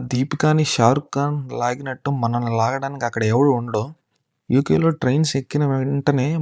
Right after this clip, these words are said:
మంచి సీటు ముఖ్యం మిగులు, అంటే మనకి ఇంకా విండో సీటేగా. And ఇంకా ఈ ట్రైన్స్లో స్లీపర్ కోచ్లు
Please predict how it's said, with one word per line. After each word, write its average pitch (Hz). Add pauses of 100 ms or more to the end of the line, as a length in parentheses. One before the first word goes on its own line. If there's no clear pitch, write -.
(140)
మంచి 139
సీటు 139
ముఖ్యం 123
మిగులు, 107 (300)
అంటే 117 (100)
మనకి 135
ఇంకా 127
విండో 123
సీటేగా. 143 (320)
And 165 (100)
ఇంకా 156 (180)
ఈ 156 (140)
ట్రైన్స్లో 139 (180)
స్లీపర్ 135
కోచ్లు 127